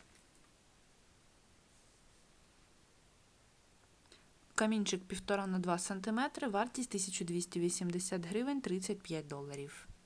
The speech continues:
І така є каблучка, вісімнадцятий розмір, п'ять п'ятнадцять грами. Навколо султанітів ще є фіаніти. Тут камінь один і один на півтора сантиметри.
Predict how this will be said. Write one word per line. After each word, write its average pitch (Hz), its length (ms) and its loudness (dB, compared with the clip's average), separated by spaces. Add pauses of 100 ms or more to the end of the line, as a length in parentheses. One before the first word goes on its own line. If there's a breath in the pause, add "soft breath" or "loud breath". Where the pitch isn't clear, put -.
(240)
І 226 80 -2
така 220 220 0
є 180 80 2
каблучка, 208 560 -2
вісімнадцятий 190 680 -2
розмір, 247 280 0
п'ять 202 360 0
п'ятнадцять 175 580 -2
грами. 139 520 -6 (440 loud breath)
Навколо 170 440 0
султанітів 160 760 -4
ще - 200 0
є 156 180 -4
фіаніти. 285 760 -2 (4000)
Тут - 180 -2
камінь 226 640 4
один 208 320 4
і 202 40 2
один 196 540 2
на 196 160 2
півтора 180 500 -4
сантиметри. 156 720 -4